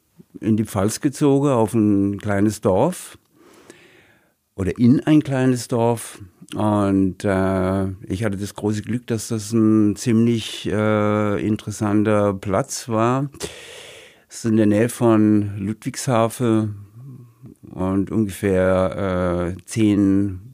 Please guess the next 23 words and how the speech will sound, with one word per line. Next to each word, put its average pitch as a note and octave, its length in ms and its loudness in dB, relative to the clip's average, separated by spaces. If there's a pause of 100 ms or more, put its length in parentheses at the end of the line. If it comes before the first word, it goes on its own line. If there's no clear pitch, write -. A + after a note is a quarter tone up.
(160)
Bahnminuten G#2 800 2
von F#2+ 300 -2
Bad G2 180 -2
Dürkheim B2+ 400 -2
entfernt. A2 560 -2 (880)
Und, A2 600 2
äh, G#2+ 260 2
da F#2+ 240 0
gab's - 1000 -6
eine A2 240 2
sehr A2 500 2
rege G2 880 2 (920)
kulturelle, F#2+ 1400 0 (560)
ein G#2 220 -4
sehr A2 240 0
reges G#2 320 0
kulturelles G#2 580 0
Leben F#2+ 400 0
und F#2 180 -4
das - 300 -14
hat G#2+ 140 -10
mich, F#2+ 300 -10
äh, F#2+ 320 -4